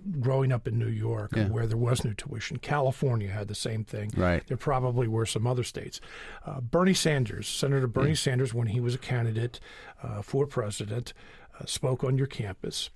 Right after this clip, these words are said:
Speaker 1: One of, um, th-, actually, one of the rallying cries for his campaign was free college, that there would not be tuition throughout the country. Uh, Hillary Clinton, it became part of the Democratic, uh, platform.
Speaker 2: Platform, right.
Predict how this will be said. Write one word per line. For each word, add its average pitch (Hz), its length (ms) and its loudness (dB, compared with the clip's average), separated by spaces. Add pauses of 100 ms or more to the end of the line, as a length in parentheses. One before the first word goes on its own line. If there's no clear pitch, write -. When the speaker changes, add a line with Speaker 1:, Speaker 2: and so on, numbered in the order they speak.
(400)
Speaker 1:
One 139 260 2
of, 139 640 2
um, 120 440 0 (220)
th-, - 180 -2 (640)
actually, - 300 -2
one 120 140 2
of 139 40 2
the 123 80 2
rallying 135 480 2
cries 113 340 -2
for - 140 -2
his 110 160 2
campaign 127 720 2
was 110 520 -2
free 120 280 -2
college, 165 480 0
that 104 240 -8
there 113 100 -4
would 120 220 -2
not 131 260 0
be 120 140 -2
tuition 107 560 -4 (340)
throughout 160 420 4
the 123 80 -2
country. - 480 -8 (560)
Uh, - 220 -10
Hillary 131 400 2
Clinton, 127 540 0
it 117 100 -2
became 156 360 2
part 147 200 0
of 110 100 0
the 117 60 0
Democratic, 117 580 -2
uh, 107 120 -4
platform. 110 640 2
Speaker 2:
Platform, - 100 -6
right. - 140 0